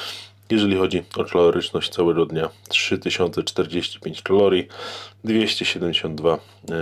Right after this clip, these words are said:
e, gramy białka, siedemdziesiąt tłuszczu i trzysta dwadzieścia gramów węglowodanów. Tak jak wam zawsze mówię, e, tłuszczem, e,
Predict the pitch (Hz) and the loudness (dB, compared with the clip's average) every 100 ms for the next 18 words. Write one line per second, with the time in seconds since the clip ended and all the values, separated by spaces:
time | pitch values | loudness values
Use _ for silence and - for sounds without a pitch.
0 | 82 78 87 82 82 95 92 85 - - | -2 0 0 2 2 2 2 -2 -4 -8
1 | 95 87 - 82 - 82 - 82 - _ | -6 -6 -6 -8 -8 -12 -10 -12 -12 _
2 | - - - - - - - 73 80 76 | -14 -14 -12 -10 -8 -8 -12 -12 -12 -6
3 | 78 - 78 - - - - _ - 80 | -6 -6 -8 -12 -12 -12 -14 _ 0 0
4 | 76 76 - - _ _ 135 110 80 80 | 0 -4 -8 -20 _ _ 2 4 4 2
5 | - - - - _ - - 98 92 98 | 0 -10 -18 -20 _ -20 -6 -4 -2 -2
6 | 87 90 87 87 - 92 87 85 85 - | 0 0 0 0 0 0 0 2 0 -2
7 | - - - - 85 85 85 85 85 - | -16 -18 -18 -8 -6 -2 -2 -2 -4 -6
8 | 110 98 - 95 90 87 - _ _ _ | -4 -2 0 2 0 -2 -10 _ _ _
9 | 92 - | -20 -12